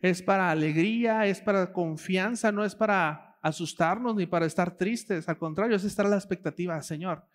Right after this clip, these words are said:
¿qué vas a hacer? ¿Cuándo lo vas a hacer? Señor, tú lo has prometido y yo confío en tu, en tu palabra". Y a los que no están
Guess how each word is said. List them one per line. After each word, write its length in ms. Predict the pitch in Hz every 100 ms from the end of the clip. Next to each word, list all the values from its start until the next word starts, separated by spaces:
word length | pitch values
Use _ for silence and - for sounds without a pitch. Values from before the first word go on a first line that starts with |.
| _ _
¿qué 100 | 175
vas 140 | 175
a 40 |
hacer? 300 | 175 160 156 _
¿Cuándo 280 | 180 190 185
lo 60 |
vas 180 | 170 165
a 40 |
hacer? 320 | 165 170 151 147 _ _ _ _ - _
Señor, 360 | - 160 175 170
tú 120 | 180
lo 80 | 190
has 80 | 190
prometido 440 | 208 180 214 233
y 40 |
yo 100 | 196 180
confío 480 | - 202 190 190 214
en 200 | 190 156
tu, 260 | - 139 143 _ _
en 120 | 190
tu 100 | 160
palabra". 500 | 160 151 160 143 185 - _ - - - - -
Y 140 | 190
a 60 | 185
los 200 | 190 -
que 160 | 185
no 340 | 180 175 233 285
están 580 | - 233 208 175 156